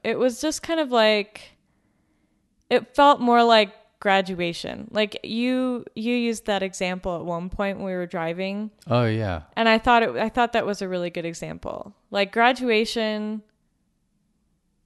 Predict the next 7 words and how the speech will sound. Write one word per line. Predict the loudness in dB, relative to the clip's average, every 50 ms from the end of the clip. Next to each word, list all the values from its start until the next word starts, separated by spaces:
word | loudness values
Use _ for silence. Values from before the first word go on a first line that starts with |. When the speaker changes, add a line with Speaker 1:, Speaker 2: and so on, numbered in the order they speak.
| _ _ _ _ _ _ _ -8
Speaker 1:
you're | -4 -4 -4
kind | -2 -2 -2 0 0
of | 0 0
like, | 0 0 -2 -4 -6 -4
"Oh, | 0 2 4 4 4 2
yay, | 2 2 4 4 4 4 4 2 2 0
like, | 0 -2 -2 -4 -6 _ -18 -20